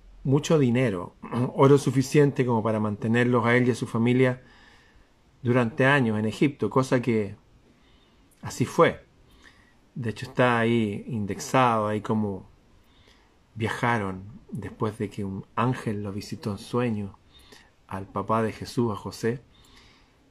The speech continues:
para que fuera a Egipto, donde fue instruido. Eh, y quiero hacer un énfasis en las cosas que quedaron ocultas de este viaje y de esta presencia de estos magos, que no solamente están en nuestro idioma,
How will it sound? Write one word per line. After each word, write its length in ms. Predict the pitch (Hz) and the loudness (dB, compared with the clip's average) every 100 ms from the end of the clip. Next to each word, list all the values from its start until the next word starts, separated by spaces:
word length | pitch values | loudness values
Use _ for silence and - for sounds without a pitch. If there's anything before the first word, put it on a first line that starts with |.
| _ _ _ | _ _ _
para 200 | 98 98 | -6 -6
que 120 | 98 | -8
fuera 180 | - 123 | 0 2
a 60 | 113 | 2
Egipto, 380 | - 131 - 104 | 0 -2 0 -2
donde 180 | 107 | -2
fue 160 | - 143 | 2 2
instruido. 560 | 139 - 175 107 87 - _ _ _ _ - _ _ _ _ _ _ _ - | 2 2 2 2 -2 -10 _ _ _ _ -20 _ _ _ _ _ _ _ -2
Eh, 320 | 123 113 101 113 - _ _ _ _ _ _ _ _ - | 2 2 0 -6 -14 _ _ _ _ _ _ _ _ -12
y 60 | - | 0
quiero 200 | 151 160 | 4 4
hacer 280 | 156 165 | 4 2
un 100 | 151 | 4
énfasis 540 | 143 160 175 - 165 - - | 4 2 -2 -2 -4 -4 -4
en 80 | 123 | -4
las 120 | 117 | -2
cosas 340 | 156 160 160 | -2 -2 -4
que 420 | - 135 120 - - _ _ - - - _ _ _ | 0 2 2 -2 -12 _ _ -20 -20 -20 _ _ _
quedaron 400 | - 123 139 143 | -2 2 4 4
ocultas 720 | 120 107 202 156 - 131 - - - - - _ _ - | 0 2 0 2 -2 -4 -6 -20 -20 -20 -20 _ _ -4
de 140 | 117 | -4
este 240 | - - | -2 -2
viaje 540 | 113 135 170 - 143 - _ _ _ _ _ - - - _ - | 2 2 2 -4 -6 -6 _ _ _ _ _ -20 -20 -20 _ -4
y 60 | |
de 80 | 120 | -2
esta 260 | 123 117 - | 0 -2 0
presencia 560 | 110 - 156 165 - | -2 2 2 2 2
de 80 | 131 | 0
estos 260 | 123 110 98 | 0 -4 0
magos, 400 | 123 170 127 131 | 4 4 2 0
que 140 | 120 | -2
no 100 | 127 | 0
solamente 380 | 131 160 156 139 | 0 0 0 -2
están 180 | 139 135 | 0 2
en 80 | 120 | 2
nuestro 260 | 117 113 | -2 -2
idioma, 400 | 104 131 151 139 | 2 2 2 0